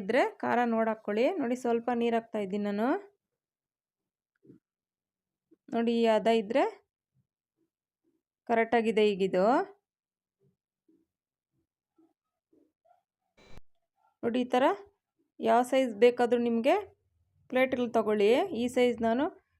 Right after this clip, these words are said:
ಈ ಸೈಜ್ ತಗೊಂಡಿದ್ದೀನಿ. ಇನ್ನು ದೊಡ್ಡದು ಬೇಕಾದ್ರೂ ತಗೊಳ್ಬೋದು, ಚಿಕ್ಕದಾದ್ರೂ ಇನ್ನೂ ತುಂಬ ಟೈಮ್ ಹಿಡಿಯುತ್ತೆ. ಈ ಹದ ಇದ್ರೂ ಈ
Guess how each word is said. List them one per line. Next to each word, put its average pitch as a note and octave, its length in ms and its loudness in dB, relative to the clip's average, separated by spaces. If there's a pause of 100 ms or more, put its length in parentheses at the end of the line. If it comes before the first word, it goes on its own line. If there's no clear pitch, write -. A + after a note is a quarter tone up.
(140)
ಈ A#3 160 -4
ಸೈಜ್ A#3 260 0
ತಗೊಂಡಿದ್ದೀನಿ. A3 560 0 (1300)
ಇನ್ನು B3 140 0 (100)
ದೊಡ್ಡದು A3+ 320 4
ಬೇಕಾದ್ರೂ A#3+ 380 2
ತಗೊಳ್ಬೋದು, G#3+ 480 2 (680)
ಚಿಕ್ಕದಾದ್ರೂ B3 560 2
ಇನ್ನೂ B3 180 0 (1400)
ತುಂಬ A#3 140 -2 (500)
ಟೈಮ್ A#3+ 220 2
ಹಿಡಿಯುತ್ತೆ. G#3+ 420 2 (400)
ಈ - 20 -4 (160)
ಹದ A3+ 320 4
ಇದ್ರೂ C4+ 240 -2 (800)
ಈ A#3+ 100 -2